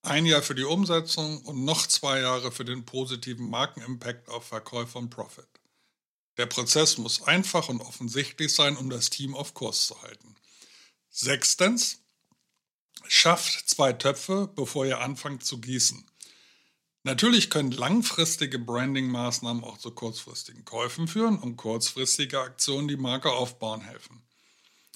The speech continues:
Diese Doppelzielmaßnahmen sind nach Erkenntnis von vielen unweigerlich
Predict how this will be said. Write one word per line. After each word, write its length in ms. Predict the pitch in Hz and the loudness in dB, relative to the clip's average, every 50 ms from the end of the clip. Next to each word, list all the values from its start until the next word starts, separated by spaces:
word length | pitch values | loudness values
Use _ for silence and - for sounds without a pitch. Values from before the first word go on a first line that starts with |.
| - _ - | -20 _ -2
Diese 260 | 135 127 139 135 123 | 0 2 4 4 2
Doppelzielmaßnahmen 1500 | 113 107 127 180 185 - 220 180 147 - - - - 214 247 240 185 147 139 139 143 147 - 160 151 151 151 156 156 147 | 2 4 4 4 4 4 4 2 4 4 4 4 4 4 4 4 4 2 2 2 2 2 0 0 0 0 0 0 0 0
sind 160 | 139 143 139 | -2 0 0
nach 160 | 139 131 117 | 0 0 0
Erkenntnis 560 | 123 127 113 - - 147 143 - - 139 - | -2 -4 -2 0 0 -2 -2 -2 -4 -8 -6
von 180 | - 127 117 110 | -4 -4 -4 -4
vielen 400 | - - 156 160 170 165 160 160 | -4 -4 -2 0 0 0 0 -2
unweigerlich 960 | - - 139 143 139 127 123 123 123 127 127 127 123 127 131 127 - - | -4 -6 -4 -4 -2 -2 -2 -2 -2 0 0 -2 0 0 -2 -4 -4 -8